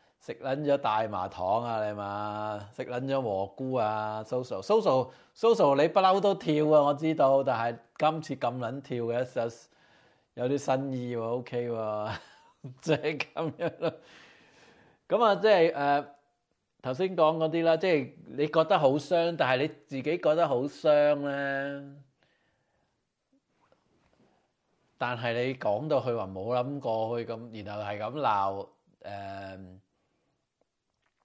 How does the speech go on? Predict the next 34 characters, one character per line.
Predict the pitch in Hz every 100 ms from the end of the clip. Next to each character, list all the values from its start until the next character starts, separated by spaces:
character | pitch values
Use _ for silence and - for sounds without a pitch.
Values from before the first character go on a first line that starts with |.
| _ -
呢 | 131 135
度 | 110 110
啲 | 135 - 135
咩， | 143 117 110 -
啲 | 139 131 110
嘢 |
戇 | 87 92 107
鳩 | 139 123 131
啊， | 113 107
咁 | 110
撚 | 113 123
多 | 135 117
稅 | 120 107 101 101
又 | 98 92
點 | 101 107
點 | 110 107
點 | 95 98
啊， | 104 95 90
噉 | 87
樣， | 107 110
噉 | 139 160
我 | 180 131
覺 | 131
得 | 151
真 | 156 143
係 | 110 104
比 | 107 120
較， | 127 123 110
我， | 107 113 127 -
我 | 127
只 | - 147
可 | 156
以 |
好， | 127 131 151